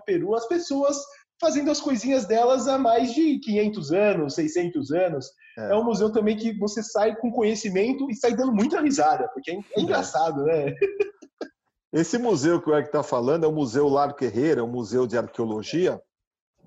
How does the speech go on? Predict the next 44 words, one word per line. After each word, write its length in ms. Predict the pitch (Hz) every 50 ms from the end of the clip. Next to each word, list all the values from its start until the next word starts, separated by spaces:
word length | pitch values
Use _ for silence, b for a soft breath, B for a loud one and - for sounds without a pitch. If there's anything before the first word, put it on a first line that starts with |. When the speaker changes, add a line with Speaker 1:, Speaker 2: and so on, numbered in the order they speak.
| _ -
Speaker 2:
e 140 | 107 131
ele 220 | 156 165 170 185 185
tem 600 | 185 - - 160 160 165 180 185 190 190 190 -
os 220 | - 156 147 120 110
vasos, 560 | 113 139 147 151 160 151 127 117 110 - -
tem 200 | - 135 131 131
milhares 760 | 123 117 110 113 120 131 143 127 135 151 180 185 180 175 139
de 80 | 139 139
vasos 680 | 113 110 131 143 156 147 147 156 151 143 127 - - -
da 120 | - 131
cultura 440 | 123 - 151 143 - 143 156 156 160
mochica, 540 | 156 160 170 160 - - 180 185 - - 120
que 100 | - -
era 140 | 127 135 127
do 120 | 139 135
norte 320 | 120 120 127 147 143 - 127
do 100 | 131 123
Peru. 360 | - 135 127 120 117 - - _ _ _ _ _ _ _ _ _ _ _ _ _
E 80 | 120 127
os 140 | 131 120
mochis-, 480 | 131 143 160 190 202 196 - 180 - - _ -
os 160 | 139 123 113
mochicas 460 | 131 135 - - 185 175 196 180 -
têm 180 | - 185 180 175
uma, 200 | 175 170 160 151
tinha 400 | - - 160 156 156 151 143 135
a 320 | - - 127 123 123 123
tradição 680 | - - 139 127 123 123 - - - 180 208 202 170 - - _ _ _ _ _ _ _
de 140 | - 107 143
fazer 320 | 147 - 156 - - 170 160
vasos, 800 | 123 131 143 175 214 214 180 131 113 117 107 107 - - - _ -
é, 160 | 127 131 127 - 143
e 60 | 151
no 120 | 151 170
topo 320 | 165 - 208 233 233 - 208
do 100 | 220 170
vaso 600 | 127 139 147 208 240 247 226 165 120 123 120 -
eles 260 | 135 160 175 170 -
punham 200 | - 185 196 214
alguma 280 | 208 175 202 226 247 226
coisa 260 | 226 - 214 220 202
da 100 | 220 233
sua 180 | - - 240 226
cultura. 540 | - 277 262 - - 233 233 208 151 123